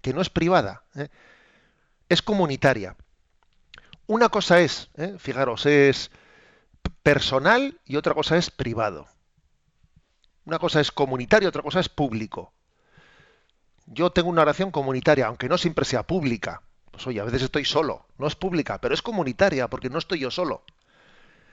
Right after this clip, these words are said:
Y otra cosa distinta es privado y personal. A veces mi oración es personal porque estoy yo solo en un sitio, pero no es privada, porque está allí la iglesia entera rezando conmigo, ¿eh?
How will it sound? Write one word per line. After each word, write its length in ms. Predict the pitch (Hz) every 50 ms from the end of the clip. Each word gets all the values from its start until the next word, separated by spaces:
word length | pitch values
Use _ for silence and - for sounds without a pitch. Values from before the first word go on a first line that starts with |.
| _ _ _ _ _ _ _
Y 140 | 131 120 117
otra 160 | 110 - 127
cosa 180 | - 135 135 139
distinta 400 | 135 - - 139 131 123 - 156
es 120 | 160 -
privado 420 | - - 135 123 113 127 127 131
y 60 | 151 131
personal. 540 | - - - - 117 123 131 117 101 95 _ _ _ _ _ - _ _ _
A 100 | 92 104
veces 300 | 113 120 135 139 - -
mi 120 | 131 123 127
oración 320 | 120 113 107 - 139 139
es 100 | 147 -
personal 480 | - 147 123 - 127 127 131 143 147 135
porque 140 | - -
estoy 260 | 107 - - 135 131 120
yo 240 | 127 131 135 - - - - - - _ -
solo 260 | - - 131 127 127
en 60 | 123
un 80 | 127 117
sitio, 280 | - 131 123 - 160
pero 160 | 156 147 120 120
no 80 | 143
es 80 | 156 -
privada, 460 | - - 135 123 143 151 135 123 110
porque 180 | - 113 - 110
está 200 | - - 139 139
allí 180 | 135 127 143
la 80 | 139 135
iglesia 340 | 120 123 139 127 - 131 117
entera 300 | 110 - - 135 127 117
rezando 440 | - 110 - - 117 120 110 113
conmigo, 480 | - 120 110 107 110 107 98 - 98 - _ -
¿eh? 140 | - 165